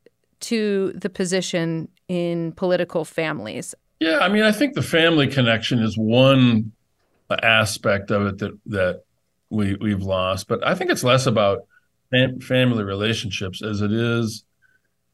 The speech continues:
Speaker 2: uh, that, you know, I, I was brought, I came into this world, this business, I guess you'd call it,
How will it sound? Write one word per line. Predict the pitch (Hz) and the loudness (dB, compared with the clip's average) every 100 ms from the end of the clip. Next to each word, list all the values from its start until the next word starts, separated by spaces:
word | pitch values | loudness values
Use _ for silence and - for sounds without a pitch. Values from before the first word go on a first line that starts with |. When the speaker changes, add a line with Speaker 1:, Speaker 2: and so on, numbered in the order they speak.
| _ _ - | _ _ -14
Speaker 2:
uh, | - - _ | -12 -12 _
that, | 120 107 110 - - _ _ _ | 0 2 2 -2 -10 _ _ _
you | 120 | -2
know, | 113 | 2
I, | 147 139 135 | 2 2 2
I | |
was | 165 131 | 2 2
brought, | 104 117 123 123 - | 2 4 4 4 0
I | 110 | -6
came | - - 160 156 | -6 -4 0 4
into | 135 120 123 | 4 4 2
this | 107 107 104 101 - - | 0 0 -2 -4 -10 -6
world, | 107 110 92 90 | -2 -2 -2 -6
this | 98 95 | -8 -6
business, | 110 107 107 87 - | -4 -4 -4 -10 -8
I | 98 | -8
guess | 98 92 | -8 -8
you'd | 95 92 | -10 -8
call | 98 92 | -6 -4
it, | 92 | -6